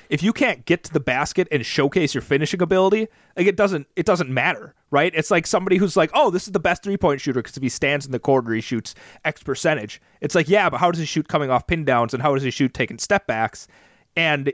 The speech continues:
he doesn't, because he doesn't have those skills. You're just not as good of a three-point shooter.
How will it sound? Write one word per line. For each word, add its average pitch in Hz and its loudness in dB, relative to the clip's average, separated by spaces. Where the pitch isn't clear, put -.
he 160 -6
doesn't, 147 0
because 151 0
he 143 2
doesn't 139 0
have 131 -2
those 117 -4
skills. 165 2
You're 165 4
just 170 -2
not 170 4
as 165 -2
good 170 4
of 147 -4
a - 0
three-point 226 -4
shooter. - -12